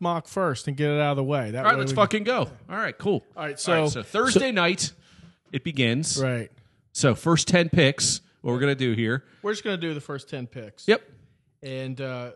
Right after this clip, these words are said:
Speaker 1: we'll give you an analysis of each pick. I mean, obviously, um, if you think it's a possible trade or you'd like to see a trade, or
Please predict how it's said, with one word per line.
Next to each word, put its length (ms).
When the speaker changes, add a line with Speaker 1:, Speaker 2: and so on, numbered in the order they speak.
Speaker 1:
we'll 200
give 240
you 160
an 100
analysis 680
of 120
each 260
pick. 460
I 60
mean, 180
obviously, 760
um, 340
if 200
you 60
think 280
it's 160
a 40
possible 400
trade 440
or 140
you'd 160
like 140
to 80
see 180
a 60
trade, 500
or 420